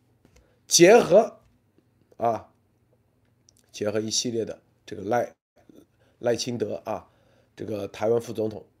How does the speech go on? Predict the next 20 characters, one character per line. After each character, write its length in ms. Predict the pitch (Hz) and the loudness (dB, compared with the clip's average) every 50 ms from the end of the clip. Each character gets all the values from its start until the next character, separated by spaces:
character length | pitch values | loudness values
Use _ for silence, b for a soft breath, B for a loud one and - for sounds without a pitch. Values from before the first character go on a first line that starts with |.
| _ _ _ _ _ _ _ | _ _ _ _ _ _ _
会 260 | - - - 156 143 123 | -14 -6 -2 0 0 0
见 300 | 110 127 127 120 110 - - _ | 0 0 0 0 -2 -4 -12 _
啊， 260 | - - - 87 - _ _ - | -16 -14 -14 -14 -14 _ _ -8
跟 160 | - 110 104 | -6 -6 -4
这 120 | 104 113 | -6 -6
个， 340 | 104 107 104 98 98 - _ _ _ _ _ _ _ _ _ _ _ _ _ _ _ _ _ _ _ _ _ | -6 -6 -6 -6 -8 -10 _ _ _ _ _ _ _ _ _ _ _ _ _ _ _ _ _ _ _ _ _
跟 340 | - 127 127 131 - - - _ _ _ _ _ _ _ _ _ _ | 0 2 2 2 2 -2 -12 _ _ _ _ _ _ _ _ _ _
美 220 | - 113 110 107 | -8 -6 -6 -4
国 180 | 101 107 117 120 | -2 -2 -4 -4
副 160 | - - 135 | -4 -6 -6
总 160 | 117 117 120 117 | -4 -4 -4 -6
统 200 | 113 - - _ _ _ _ _ _ _ _ _ _ _ | -8 -10 -14 _ _ _ _ _ _ _ _ _ _ _
这 100 | - - | -18 -16
个 720 | - - - - 55 - - 50 - - 50 50 50 - - _ _ _ _ _ _ | -14 -14 -12 -12 -12 -12 -12 -14 -14 -14 -14 -14 -16 -18 -20 _ _ _ _ _ _
贺-， 560 | - - - 139 135 123 117 107 104 101 101 | -20 -14 -10 -6 -4 -4 -4 -4 -6 -8 -6
贺 160 | - - 139 | -4 -4 -4
锦 160 | 117 107 95 | -2 -4 -6
丽， 200 | 110 127 123 - - | -6 -6 -8 -10 -10
还 160 | - - 113 | -6 -2 0
有 320 | 127 131 120 107 - - | 2 2 2 2 0 -6